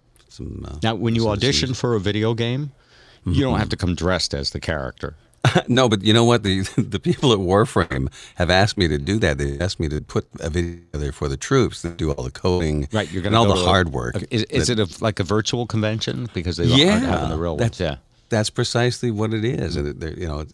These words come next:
Speaker 1: they've asked me, they've even kinda given me talking points to, uh, talk to the troops about. So I've gotta cra-, I've gotta
Speaker 2: Hmm.
Speaker 1: literally put a set up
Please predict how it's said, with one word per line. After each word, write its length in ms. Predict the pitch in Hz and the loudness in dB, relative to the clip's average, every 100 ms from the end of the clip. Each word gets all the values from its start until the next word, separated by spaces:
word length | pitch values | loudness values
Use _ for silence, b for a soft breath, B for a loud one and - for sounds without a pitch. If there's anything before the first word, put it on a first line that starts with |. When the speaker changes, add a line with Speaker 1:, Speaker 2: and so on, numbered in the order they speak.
| - | -12
Speaker 1:
they've 200 | 73 73 | -10 -6
asked 280 | 78 82 - | -4 -4 -4
me, 140 | 82 80 | -4 -4
they've 160 | 80 | -4
even 160 | 90 85 | -4 -4
kinda 220 | - 87 | -4 -4
given 180 | 82 82 | -2 -2
me 80 | 82 | 0
talking 440 | - 82 - 85 | 2 0 2 -2
points 360 | - 62 57 - | 0 -6 -6 -6
to, 300 | - 65 60 | -6 -6 -6
uh, 40 | 57 | -8
talk 220 | - 69 | -8 -8
to 80 | - | -10
the 120 | 62 | -12
troops 280 | - 87 - | -10 -12 -10
about. 300 | - 50 50 - | -12 -12 -12 -16
So 200 | - 50 | -14 -14
I've 80 | 60 | -12
gotta 160 | 71 71 | -12 -8
cra-, 180 | - 82 | -4 0
I've 120 | 104 | 2
gotta 160 | 101 95 | 4 2
Speaker 2:
Hmm. 60 | |
Speaker 1:
literally 400 | 107 117 101 92 | 2 2 2 0
put 260 | 92 - 107 | -4 -2 0
a 60 | |
set 340 | - - 107 - | 0 0 0 0
up 240 | 71 71 | -6 -6